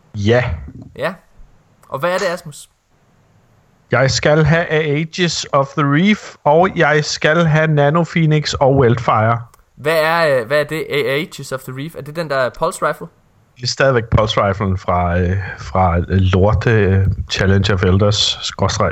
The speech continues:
Speaker 1: Prison of Elders.
Speaker 2: Har du ikke fået den?
Speaker 1: Øh, nej, jeg er simpelthen så træt af det.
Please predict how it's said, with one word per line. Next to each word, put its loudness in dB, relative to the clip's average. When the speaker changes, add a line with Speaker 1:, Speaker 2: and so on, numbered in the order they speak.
Speaker 1:
Prison 4
of 2
Elders. 0
Speaker 2:
Har -6
du 0
ikke -6
fået 0
den? -2
Speaker 1:
Øh, 4
nej, 0
jeg 0
er -4
simpelthen 0
så 2
træt 0
af 4
det. 4